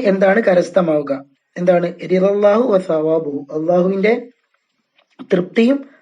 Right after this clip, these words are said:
അള്ളാഹുവിന്റെ പ്രതിഫലവും, അത് രണ്ടുമാണ് <clears throat> കരസ്ഥമാകും. ഒന്നുകൂടെ നോക്കാം. വമൻ അത്താഅ അല്ലാഹു ഫീ അംരി, അംരിഹി വ നഹിഹി. അപ്പൊ അള്ളാഹുവിന്റെ കൽപ്പനകളും വിരോധനകളും ഒരാൾ വഴിപ്പെട്ടാൽ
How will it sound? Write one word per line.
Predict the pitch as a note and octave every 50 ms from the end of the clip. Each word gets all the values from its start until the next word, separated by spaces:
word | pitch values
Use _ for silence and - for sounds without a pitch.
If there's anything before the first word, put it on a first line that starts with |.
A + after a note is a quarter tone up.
| _ _ -
അള്ളാഹുവിന്റെ | F3 F3+ F#3 F#3 F#3 F#3+ F#3+ F#3+ - - -
പ്രതിഫലവും, | - - F3+ E3+ E3 E3 D#3+ - D#3+ D3+ C#3+ C#3 C#3 - - - _ - - _ _ _ _ _ _ -
അത് | G#3+ G#3 B3
രണ്ടുമാണ് | A#3 G#3+ G3+ G3 F#3+ F3+ F3 F3 F#3+ A3 - - _ _ _ _ _ _ -
<clears throat> | - - F#3 F3+ F3+ -
കരസ്ഥമാകും. | - - E3+ E3 E3 - E3+ D#3 D3+ D#3 D#3
ഒന്നുകൂടെ | D#3+ F3 F3 F#3
നോക്കാം. | F3+ E3+ E3 - - A3+ A3+ - - - - - _ _ _ _ _ _ _ _ _ _ _ _ _ _ _ _ _ _ _ _ _ _ _ _ _ -
വമൻ | - F#3+ G3 A3+ A3+
അത്താഅ | A#3 G#3 G3+ F#3+ A3 A3+ A3+ A3+
അല്ലാഹു | A#3 A#3 A3+ A3+ A3+ A3+ A3
ഫീ | G#3+ G#3+ - A3 A3 - -
അംരി, | F#3 F#3+ G3 - A3+ C4 C#4 C#4+ - - - _ _ _ -
അംരിഹി | F#3 F#3 F#3+ F#3 F3+ F#3 F#3 G#3+ B3 B3+ B3+ -
വ | F3+ F3+ F3+
നഹിഹി. | E3+ E3 D#3+ D#3+ E3 E3 D#3 C#3+ C#3+ C3+ C#3 - - _ _ _ _ _ _ _ _ -
അപ്പൊ | - - E3+ D#3+
അള്ളാഹുവിന്റെ | D#3 D#3+ E3 E3+ F3 F3+ F3+ F#3+ G3 F#3+ G3 G#3
കൽപ്പനകളും | G#3 - F3 E3 E3 E3 F3+ F#3 F#3+ F#3+ F#3+ G3+ G#3+ A3 A3
വിരോധനകളും | F3+ F3+ F3 F3 F3+ F3 F#3 F#3 F#3 F#3+ F#3+ G#3 G#3 F#3
ഒരാൾ | F3+ F3 F3 F3
വഴിപ്പെട്ടാൽ | E3+ D#3+ D3+ D#3+ D#3+ D#3+ F3 E3+ - G3+ G#3+